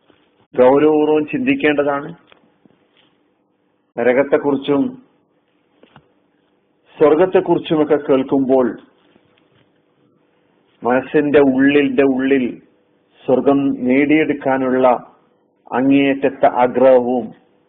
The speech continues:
നരകത്തിൽ നിന്ന് രക്ഷപ്പെടാനുള്ള ആത്മാർത്ഥമായ പ്രാർത്ഥനയും പ്രവർത്തനവും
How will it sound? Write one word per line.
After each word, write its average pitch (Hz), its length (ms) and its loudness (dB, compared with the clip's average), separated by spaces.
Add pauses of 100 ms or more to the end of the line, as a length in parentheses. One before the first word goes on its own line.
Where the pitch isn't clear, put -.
(560)
നരകത്തിൽ 135 680 0
നിന്ന് 143 280 0
രക്ഷപ്പെടാനുള്ള 131 1200 0 (880)
ആത്മാർത്ഥമായ 127 800 0
പ്രാർത്ഥനയും 123 840 -2
പ്രവർത്തനവും 117 920 -4